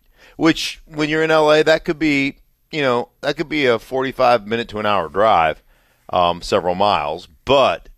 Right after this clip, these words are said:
yeah, he's, he's, he's, he's working out at U C L A. He's staying in Brentwood.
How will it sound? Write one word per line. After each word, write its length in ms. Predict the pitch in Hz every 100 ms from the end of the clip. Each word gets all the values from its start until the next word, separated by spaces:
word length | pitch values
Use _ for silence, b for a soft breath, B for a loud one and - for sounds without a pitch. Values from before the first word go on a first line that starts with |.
| _ _ _ -
yeah, 180 | 104 80
he's, 260 | 113 - - -
he's, 320 | 131 110 - _
he's, 420 | 117 127 - - - -
he's 200 | 131 101
working 220 | 117 104
out 120 | 104
at 60 | 85
U 120 | 92
C 100 | -
L 140 | 87 80
A. 60 |
He's 200 | 78 110
staying 460 | - - 170 196 175
in 180 | 113 87
Brentwood. 640 | 87 107 95 73 67 -